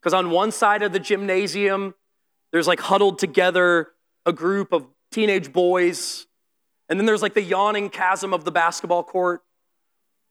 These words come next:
And on the other side of that, the, the girls are, are all congregated. And I can't help but wonder if the church has often been like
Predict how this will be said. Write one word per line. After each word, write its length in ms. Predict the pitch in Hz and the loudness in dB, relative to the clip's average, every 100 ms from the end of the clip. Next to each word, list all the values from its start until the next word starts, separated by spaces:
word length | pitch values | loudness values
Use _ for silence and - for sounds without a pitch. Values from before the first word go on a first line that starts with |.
| - | -2
And 80 | 175 | 0
on 100 | 190 | 4
the 100 | 196 | 4
other 180 | 214 | 4
side 280 | 202 220 196 | 2 2 2
of 100 | 190 | 2
that, 320 | 185 190 190 | 2 2 2
the, 140 | 165 170 _ - | -2 -4 _ -4
the 80 | |
girls 500 | 160 190 196 190 185 | 0 2 4 2 2
are, 300 | 185 202 170 - - | 2 2 0 -8 0
are 140 | 175 | 2
all 180 | 190 196 | 4 2
congregated. 920 | 190 - 185 180 170 180 175 175 160 _ _ _ _ _ _ _ _ _ _ _ _ _ _ _ _ _ _ _ | -2 -2 0 0 0 0 2 -2 -4 _ _ _ _ _ _ _ _ _ _ _ _ _ _ _ _ _ _ _
And 80 | 170 | -14
I 20 | |
can't 300 | 180 277 285 | -8 -4 -4
help 300 | 175 226 214 | 0 0 0
but 100 | 165 | -8
wonder 540 | 147 156 160 131 117 113 _ _ _ _ _ _ _ _ _ _ _ _ _ _ _ _ _ _ _ | -4 -2 -2 -4 -8 -12 _ _ _ _ _ _ _ _ _ _ _ _ _ _ _ _ _ _ _
if 140 | 175 - | -8 -8
the 80 | |
church 300 | 175 - 262 | -8 -4 -4
has 120 | 196 165 | -4 -8
often 340 | 156 - 143 | -8 -10 -12
been 220 | 135 131 | -10 -12
like 160 | 120 | -14